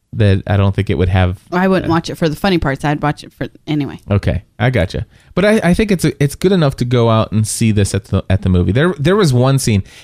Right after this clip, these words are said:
Speaker 1: It, I'll tell you what. There is this. It reminds me of w-, the, the first time you and I went to a marriage conference together.
Speaker 2: Okay.
Speaker 1: We went to the Family Life marriage,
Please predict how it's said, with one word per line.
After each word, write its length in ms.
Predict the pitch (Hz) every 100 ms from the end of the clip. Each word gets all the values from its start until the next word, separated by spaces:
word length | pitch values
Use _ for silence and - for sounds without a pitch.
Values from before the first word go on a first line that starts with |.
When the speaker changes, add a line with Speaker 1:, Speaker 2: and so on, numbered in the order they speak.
| -
Speaker 1:
It, 200 | 147 -
I'll 120 | 147 160
tell 140 | 233
you 80 | 226
what. 220 | 143 107 -
There 300 | 117 160 190
is 220 | 214 185
this. 400 | 143 156 - - _
It 180 | - 147
reminds 760 | 147 151 147 151 180 220 220 -
me 460 | 139 120 104 113 - _ _ _ _ _ _ _ _ - -
of 600 | 117 123 123 123 117 117 -
w-, 140 | 117 -
the, 300 | 120 117 104 - - 120
the 100 | 110
first 300 | 147 147 -
time 200 | 139 127
you 160 | 120
and 100 | 113
I 100 | 110
went 220 | 107 107 -
to 140 | 107
a 60 | 95
marriage 300 | 90 90 -
conference 360 | 76 95 92
together. 420 | - - - - - -
Speaker 2:
Okay. 440 | 220 202 165 262 - _
Speaker 1:
We 200 | 107 117
went 240 | 147 147 110
to 300 | - 127 123
the 100 | 110
Family 440 | - 123 117 135
Life 440 | 127 113 110 110 -
marriage, 720 | 104 104 107 107 107 -